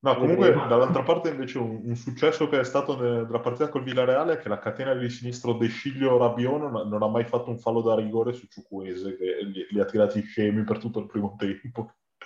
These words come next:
Speaker 2: <laughs>
Speaker 1: Cioè, è, è, io, mi sembra un po' una polveriera, una situazione pronta a esplodere <laughs> ogni volta che
Speaker 2: For-,
Speaker 1: prendeva palla.
Speaker 2: fortunatamente,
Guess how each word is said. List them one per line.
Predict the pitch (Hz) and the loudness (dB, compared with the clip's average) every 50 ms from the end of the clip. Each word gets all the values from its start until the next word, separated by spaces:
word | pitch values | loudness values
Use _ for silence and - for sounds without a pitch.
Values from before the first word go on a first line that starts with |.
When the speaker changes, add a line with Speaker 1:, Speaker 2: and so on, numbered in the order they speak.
| - - _ - | -20 -18 _ -8
Speaker 2:
<laughs> | 151 135 165 180 - - - 139 151 - - - - - - - - - - | -4 2 4 4 4 2 0 -4 -6 -8 -8 -16 -20 -20 -20 -20 -20 -8 0
Speaker 1:
Cioè, | - 123 123 127 127 | 4 6 6 6 6
è, | 139 135 - 139 | 4 2 2 4
è, | 139 | 4
io, | 151 160 165 175 165 143 143 135 | 6 6 8 8 8 6 6 4
mi | 135 | 2
sembra | 127 135 143 147 156 151 147 143 143 139 | 0 0 2 6 6 8 8 8 6 4
un | 139 139 | 2 2
po' | - 147 143 143 | 2 2 2 2
una | 143 139 139 | 2 0 2
polveriera, | - 143 135 131 135 131 127 123 117 110 107 | 2 2 2 4 4 2 4 4 4 4 4
una | 110 110 107 - - | 2 0 -2 -6 -8
situazione | - - 120 131 123 123 131 143 139 | -16 -10 -4 -4 -2 -2 0 -2 -2
pronta | - 135 131 123 123 123 | -2 -2 -2 0 2 0
a | 117 | 0
esplodere | 117 - - 123 117 117 117 117 117 117 117 117 113 113 113 113 123 123 123 123 120 - | 0 0 2 4 4 4 6 4 4 4 4 4 4 4 2 2 0 -2 -4 -6 -10 -12
<laughs> | - - - 123 120 120 120 120 - 147 143 - - - - 139 131 - - - | -12 -10 -8 -4 -2 0 -2 -2 -2 -6 -10 -10 -12 -10 -8 -8 -6 -4 0 4
ogni | 127 127 127 123 127 | 6 6 6 6 6
volta | 127 135 131 127 147 120 | 6 6 6 4 2 2
che | - | 2
Speaker 2:
For-, | - - | 2 4
Speaker 1:
prendeva | 113 117 117 117 117 117 | 4 6 6 6 6 8
palla. | |
Speaker 2:
fortunatamente, | 117 156 156 156 151 165 156 151 151 151 151 151 143 - 147 135 135 131 131 | 6 6 6 6 6 4 4 4 4 2 2 0 0 2 4 4 6 6 4